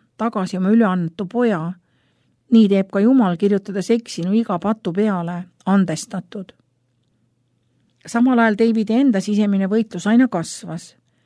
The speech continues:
Iga vanglapäev lisas raskust mustale pilvele, mis tahtis teda lausa lämmatada.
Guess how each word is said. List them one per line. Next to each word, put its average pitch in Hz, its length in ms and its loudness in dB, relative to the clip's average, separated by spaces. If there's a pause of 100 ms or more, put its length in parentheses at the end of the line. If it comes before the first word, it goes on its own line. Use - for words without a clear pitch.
(520)
Iga 233 240 2
vanglapäev 208 720 2
lisas 196 320 -4
raskust 220 480 -6
mustale 185 460 0
pilvele, 190 640 -2 (200)
mis 202 200 -4
tahtis 254 420 -4
teda 190 260 -2
lausa 208 300 -2
lämmatada. 175 680 -6